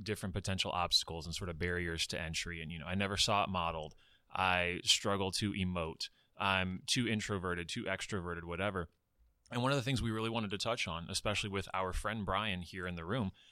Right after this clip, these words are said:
is that it seems like sometimes our profession is a barrier to entry. And, you know, certainly from a pastoral standpoint, people have this expectation either that you've got all your stuff together to the point that they can be jacked up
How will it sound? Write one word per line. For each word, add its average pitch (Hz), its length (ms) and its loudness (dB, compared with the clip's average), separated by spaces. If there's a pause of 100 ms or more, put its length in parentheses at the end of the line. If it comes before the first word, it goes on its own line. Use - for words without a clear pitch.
(260)
is 113 460 4 (260)
that 120 160 4
it 117 100 2
seems 147 220 2
like 143 140 2
sometimes 117 360 0
our 101 80 2
profession 90 600 -4 (720)
is 98 140 2
a 98 40 0
barrier 90 360 0
to 87 100 -4
entry. 85 380 -4 (460)
And, 101 300 6
you 104 80 4
know, 90 80 4
certainly 101 580 4
from 110 140 0
a 95 60 0
pastoral 107 580 0
standpoint, 104 600 -4 (140)
people 98 260 -6
have 95 120 -2
this 92 140 -2
expectation 95 840 -2
either 101 220 2
that 92 180 -2
you've 101 160 -2
got 104 180 4
all 101 160 4
your 117 140 -2
stuff 113 260 0
together 98 280 0
to 87 120 -6
the 90 80 -8
point 98 360 -2
that 92 120 -2 (160)
they 113 360 2
can 127 180 0
be 95 160 -2
jacked 85 400 -2
up 82 220 -2